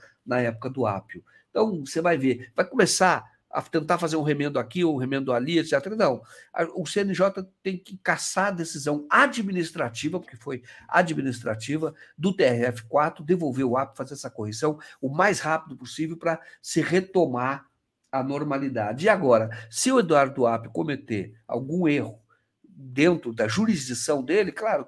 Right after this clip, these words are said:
tem que ser punido como o Moro deveria ter sido e nunca foi. Nunca foi. Agora, o que o Apio fez não tem nada a ver com a jurisdição dele.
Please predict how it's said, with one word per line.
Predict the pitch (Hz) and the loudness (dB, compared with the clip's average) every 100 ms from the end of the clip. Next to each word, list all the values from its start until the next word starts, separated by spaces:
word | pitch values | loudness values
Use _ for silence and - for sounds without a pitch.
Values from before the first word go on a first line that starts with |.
| _ | _
tem | 170 | -12
que | |
ser | - 202 | -8 -8
punido | 202 214 240 | -4 -6 -2
como | 349 302 | 0 4
o | 311 | 4
Moro | 202 226 233 | 6 6 4
deveria | 240 247 247 | -2 -4 -6
ter | 254 | -8
sido | - 220 240 | -8 -8 -6
e | |
nunca | 254 277 | -2 -2
foi. | 277 170 170 - _ _ _ - | 2 2 2 -2 _ _ _ 0
Nunca | 196 226 123 | 2 4 0
foi. | 110 120 95 - _ - | -2 -4 -4 -8 _ -6
Agora, | - 139 123 120 | -2 4 4 4
o | 127 | 0
que | 113 185 - | -4 -6 -2
o | 135 123 | 4 4
Apio | 127 127 | 4 -2
fez | 113 131 175 | -2 0 0
não | 165 190 190 | 0 0 0
tem | 185 139 | -2 -2
nada | 160 233 269 | 0 0 0
a | 220 | -2
ver | 135 175 | -2 -4
com | - | -4
a | |
jurisdição | 185 196 196 196 185 208 220 | -6 -6 -10 -12 -10 -8 -6
dele. | 117 - | -8 -8